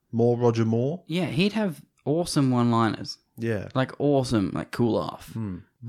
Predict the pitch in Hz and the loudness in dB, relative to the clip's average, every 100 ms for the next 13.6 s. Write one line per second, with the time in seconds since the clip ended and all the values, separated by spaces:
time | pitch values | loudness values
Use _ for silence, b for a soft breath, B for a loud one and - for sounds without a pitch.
0 | 127 101 - 101 104 139 127 120 117 123 | 2 2 0 0 6 6 8 6 4 2
1 | - _ 120 110 - - 127 127 117 110 | -4 _ -2 0 2 4 4 2 0 0
2 | 107 113 107 107 107 104 107 113 _ - | 0 0 0 0 -4 -6 -10 -14 _ -14
3 | 113 127 175 117 107 127 113 - 147 123 | -8 -6 -2 0 4 4 2 0 0 0
4 | 123 120 117 110 120 110 104 120 113 117 | 0 0 -4 -4 -2 -2 -2 -2 -2 -4
5 | 110 107 104 107 104 101 113 107 101 101 | -2 -2 -2 -2 -4 -4 -2 0 -2 -4
6 | 104 98 104 101 95 95 95 95 95 95 | -4 -4 -6 -6 -6 -6 -4 -4 -4 -6
7 | 98 _ _ _ _ _ _ _ _ _ | -10 _ _ _ _ _ _ _ _ _
8 | _ _ _ _ 123 117 120 120 135 123 | _ _ _ _ -2 0 2 2 0 -4
9 | 117 - 131 127 123 113 110 117 120 120 | -4 -2 2 2 2 -2 0 2 2 0
10 | - 117 113 117 110 - 113 117 110 139 | 0 -2 0 -2 -2 -4 -4 -4 -2 -4
11 | - - 104 104 107 107 104 107 - - | -4 -8 -8 -6 -4 -4 -4 -6 -8 -8
12 | 120 110 - 131 139 151 151 147 139 139 | -4 -4 -4 -2 0 2 0 0 2 2
13 | 143 - 175 165 - | 0 0 0 0 -4